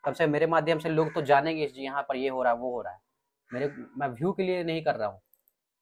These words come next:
कि दस हज़ार व्यू चल जाएगा हर, हर video पे, तो चलो वही start कर देते। मैंने देखा कि update वाला channel पे view बहुत ज़्यादा जाता है,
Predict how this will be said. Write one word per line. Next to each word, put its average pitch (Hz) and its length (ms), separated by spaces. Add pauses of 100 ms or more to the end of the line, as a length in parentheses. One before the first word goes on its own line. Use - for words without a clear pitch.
(180)
कि 127 380 (320)
दस 151 220
हज़ार 156 140
व्यू 147 160
चल 151 200
जाएगा 143 200
हर, 143 140 (260)
हर 143 100
video 143 240
पे, 143 100
तो 143 120
चलो 139 260
वही 131 200
start 127 220
कर 127 80
देते। 120 180
मैंने 147 240
देखा 160 200
कि 175 120
update 170 280
वाला 180 140
channel 175 200
पे 165 120
view 160 160
बहुत 160 180
ज़्यादा 151 240
जाता 127 260
है, 92 80